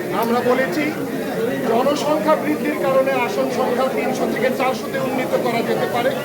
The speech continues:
বাকি চারশো আসনে এই নারী পুরুষ সবার জন্য, নারী পুরুষ সবার জন্য উন্মুক্ত রাখা। আমরা এই বিষয়টাতে মতামত দিয়েছি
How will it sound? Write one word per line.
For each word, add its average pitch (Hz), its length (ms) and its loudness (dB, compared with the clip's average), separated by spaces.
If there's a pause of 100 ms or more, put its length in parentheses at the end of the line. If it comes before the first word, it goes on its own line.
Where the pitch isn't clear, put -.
(580)
বাকি 233 220 0 (140)
চারশো 285 320 0 (120)
আসনে 285 320 0
এই 269 60 0 (120)
নারী 262 200 2 (160)
পুরুষ 294 320 -2 (200)
সবার 311 340 4 (120)
জন্য, 269 200 0 (920)
নারী 226 200 0 (100)
পুরুষ 285 240 0 (100)
সবার 262 360 4
জন্য 254 140 -2 (100)
উন্মুক্ত 247 320 0 (140)
রাখা। 185 220 -2 (800)
আমরা 240 240 0
এই 240 140 0
বিষয়টাতে 240 440 0 (120)
মতামত 247 420 2
দিয়েছি 262 320 -2